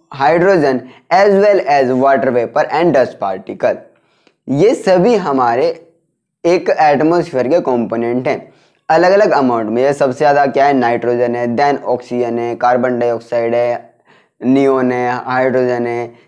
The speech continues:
ये सभी गैसेज मिलके हमारे क्या बनाते हैं, एटमॉस्फेयर को बनाते हैं। और सभी का अपना अलग-अलग यूज़ होता है, सभी गैसेज की अपनी अलग-अलग प्रॉपर्टीज होती हैं,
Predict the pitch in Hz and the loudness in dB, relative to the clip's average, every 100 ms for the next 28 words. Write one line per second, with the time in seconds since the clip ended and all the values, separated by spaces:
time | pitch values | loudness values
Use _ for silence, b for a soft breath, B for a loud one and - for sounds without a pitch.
0 | - 208 233 175 185 226 190 170 175 170 | -2 0 2 2 2 4 2 2 2 2
1 | 147 127 151 147 156 165 143 135 120 101 | 2 0 0 0 0 2 0 0 -2 -2
2 | 180 147 135 139 139 135 160 165 135 107 | 0 2 2 0 -2 -2 -2 -2 -2 -4
3 | - 143 208 - 170 147 170 180 170 196 | -4 0 0 0 0 0 2 0 0 0
4 | - 139 147 165 180 147 131 151 143 123 | 0 0 2 4 4 2 2 2 2 0
5 | 120 113 - B B - 165 180 220 180 | -2 -4 -6 B B -4 0 2 4 2
6 | 151 165 156 165 175 165 156 165 214 151 | 2 0 2 2 2 2 4 2 2 0
7 | 120 131 120 170 165 113 - 101 98 95 | 2 2 2 0 0 -4 -8 -12 -14 -18